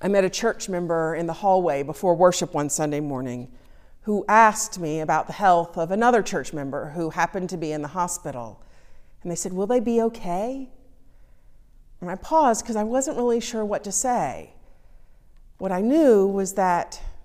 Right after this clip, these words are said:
this person's health was not good, and it wasn't at all clear if they were going to recover,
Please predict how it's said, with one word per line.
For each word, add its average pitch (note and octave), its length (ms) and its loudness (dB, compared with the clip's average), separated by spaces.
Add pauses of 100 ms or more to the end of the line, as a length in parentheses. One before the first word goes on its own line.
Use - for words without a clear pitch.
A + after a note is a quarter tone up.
(120)
this - 140 -14
person's G#3+ 320 -6
health F3+ 300 2
was F#3 180 -6
not G3+ 500 -8
good, B2 440 -8 (720)
and F3 340 -4
it G#3 140 0
wasn't G#3 320 2
at G3 60 6
all A#3+ 200 10
clear D3+ 420 -2
if C3+ 200 -4
they E3 120 2
were E3 120 0
going E3+ 240 -4
to D#3+ 80 -6
recover, G3 500 0